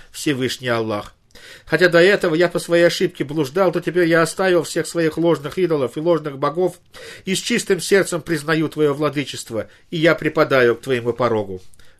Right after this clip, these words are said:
Вот смысл этих слов. Без этого трудно принять Бога своим единственным владыкой.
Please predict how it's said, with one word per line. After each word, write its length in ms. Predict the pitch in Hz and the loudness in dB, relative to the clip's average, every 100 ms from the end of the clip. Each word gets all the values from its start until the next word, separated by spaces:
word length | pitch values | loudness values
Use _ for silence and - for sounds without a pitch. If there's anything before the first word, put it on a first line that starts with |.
| - | -2
Вот 240 | 156 156 | 0 0
смысл 540 | - 165 156 123 131 | -2 -4 -2 -4 -2
этих 200 | 127 117 | -4 -4
слов. 380 | 101 110 101 - _ _ _ _ _ _ _ _ _ _ _ _ _ _ _ _ _ | -8 -8 -8 -10 _ _ _ _ _ _ _ _ _ _ _ _ _ _ _ _ _
Без 200 | 135 175 | -4 2
этого 300 | 208 240 220 | 4 6 4
трудно 380 | 202 240 233 180 | 2 0 0 0
принять 400 | 175 156 165 135 | 0 2 2 2
Бога 260 | 120 165 160 | 2 2 2
своим 300 | - 165 147 | 0 0 0
единственным 580 | 156 135 120 - 135 139 | -4 -6 -8 -8 -8 -4
владыкой. 540 | 165 165 160 - 85 | 0 0 0 -4 -14